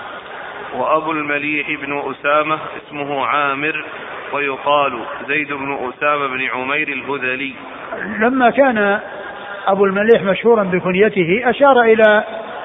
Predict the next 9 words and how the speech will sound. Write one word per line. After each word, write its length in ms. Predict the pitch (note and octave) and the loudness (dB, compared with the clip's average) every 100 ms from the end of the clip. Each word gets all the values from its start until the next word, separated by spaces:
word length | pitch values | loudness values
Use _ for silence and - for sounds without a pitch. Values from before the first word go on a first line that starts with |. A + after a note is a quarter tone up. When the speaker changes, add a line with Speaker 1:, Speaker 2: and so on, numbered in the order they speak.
| - | 2
Speaker 2:
اسمه 600 | B3 A3 G3+ G#3 B3 C4 - - - | 2 2 0 2 0 -2 -8 -10 2
وأن 360 | A3 B3 B3 | 4 4 4
فيه 200 | G3+ C#4 | 4 4
اختلاف 440 | G#3+ - A3+ A#3 F3+ - - - | 4 4 6 6 4 -2 -12 -2
بين، 280 | G#3 G3+ | 2 2
آه، 120 | F#3+ F#3+ | 2 0
آه، 800 | G3+ G3+ G3+ G#3 G#3+ A3 A3+ | 0 -2 -2 -4 -2 -2 0
آه، 320 | G#3+ G#3 G#3+ - - - | 0 0 -4 -6 -12 -6
المحدثين، 680 | G#3 G#3 G3+ F3+ E3 G3+ | -2 0 0 0 2 0